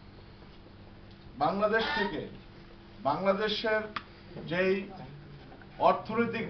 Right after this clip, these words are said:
মুক্তির যে আন্দোলন, এটা শুরু করেছিলেন শহীদ রাষ্ট্রপতি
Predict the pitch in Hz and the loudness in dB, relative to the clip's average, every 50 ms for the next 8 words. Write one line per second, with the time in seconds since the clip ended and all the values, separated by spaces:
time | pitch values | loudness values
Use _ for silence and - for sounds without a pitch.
0 | 180 202 196 - - 233 233 226 220 196 202 185 165 165 165 170 180 190 196 202 | 0 0 0 0 -2 -2 -2 0 2 4 6 6 6 6 4 2 4 6 6 4
1 | 202 226 - - - - - - - - - - - - 151 - - 202 196 - | 4 0 -6 -12 -14 -18 -18 -18 -18 -20 -18 -18 -14 -8 -6 -2 0 2 2 2
2 | - 208 208 233 - 226 214 202 196 202 202 196 196 190 - - 190 185 190 190 | 0 0 0 0 0 2 2 2 0 0 2 2 2 2 0 -2 0 2 2 4
3 | 175 175 170 - - - 160 156 - - | 4 2 0 0 0 -4 -2 0 0 0